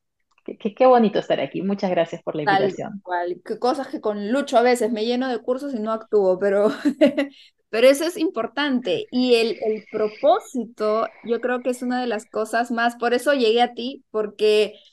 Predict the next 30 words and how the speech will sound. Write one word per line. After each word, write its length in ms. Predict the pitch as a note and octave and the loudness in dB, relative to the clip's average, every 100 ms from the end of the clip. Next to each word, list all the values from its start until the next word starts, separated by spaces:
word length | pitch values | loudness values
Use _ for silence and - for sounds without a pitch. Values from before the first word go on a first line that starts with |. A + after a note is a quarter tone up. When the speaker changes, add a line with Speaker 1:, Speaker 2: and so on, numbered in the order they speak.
| _ | _
Speaker 2:
eres 320 | A#3 A#3+ B3 | 0 2 0
coach 300 | B3 B3 B3 | -2 -2 -2
de 160 | A3 G#3 | -4 -6
propósito. 880 | - A3 B3 C4 C#4 B3+ C4 C4 - _ - - | -4 -4 -2 0 -2 -4 -4 -4 -8 _ -20 -4
Y 140 | D#4 | 0
justo, 320 | C4 D4 C#4+ D4 | 2 0 0 2
eh, 320 | C#4+ C4 G#3 | 2 0 0
acá 460 | G#3+ G#3 G3+ G#3+ B3+ | 2 2 2 2 0
les 160 | A#3+ B3 | -2 -2
cuento, 280 | B3+ A#3+ | -4 0
yo 180 | A3+ A#3 | 0 0
me, 640 | A#3+ B3+ A#3+ G3+ F#3 F3+ - _ A3 | 0 -2 -2 -2 -2 -4 -10 _ -2
me 140 | A#3 | -2
inscribo 420 | A#3 C4 C#4 C#4+ | -2 -4 2 4
con 160 | C#4+ C4 | 4 0
Ekaterina 720 | A#3+ G#3 G#3+ G#3+ C4+ C4+ D#4 | -2 -4 0 -2 0 0 0
y 100 | C4+ | -2
Ekaterina 600 | A#3+ G#3 G3+ G#3+ A#3+ C4 | -2 -4 -4 -4 -4 -4
como 180 | B3+ A#3 | -4 -4
que, 100 | A3 | -4
"Pero 200 | A3 G#3+ | -4 -2
tú 80 | A#4 | -2
eres 160 | C#5+ | 0
coach 220 | - B4+ - | 2 2 2
de 80 | B4+ - | -2 0
propósito". 640 | D4+ E4 F#4 E4+ G#3+ G#3+ | -2 2 2 2 0 4
<laughs> 180 | A3 - | 2 6
Y 20 | |
le 160 | C#4 C#4 | 8 10
digo, 180 | D4 | 8